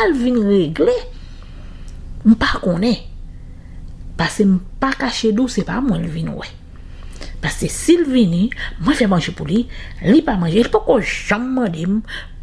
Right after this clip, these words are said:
kòman m ye, kòman m pa ye, Hein? Li pran de, twa sachè, li depoze sou tab la. M pa konnen sa yo gen la de yo, paske li pa di, "Maman,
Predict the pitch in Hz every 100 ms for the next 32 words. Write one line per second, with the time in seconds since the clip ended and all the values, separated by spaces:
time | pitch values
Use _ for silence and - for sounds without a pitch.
0 | - - 311 320 302 185 170 202 262 -
1 | - - - 320 339 311 277 226 180 196
2 | 269 - - - - - - 214 269 285
3 | - - - 320 - 247 190 208 202 170
4 | - 185 - - 165 202 226 - - 196
5 | 185 180 185 180 147 160 - - - 170
6 | - 165 202 440 - - 311 277 - 175
7 | 160 156 - 165 147 190 180 185 170 180
8 | 226 - 196 175 160 151 170 170 156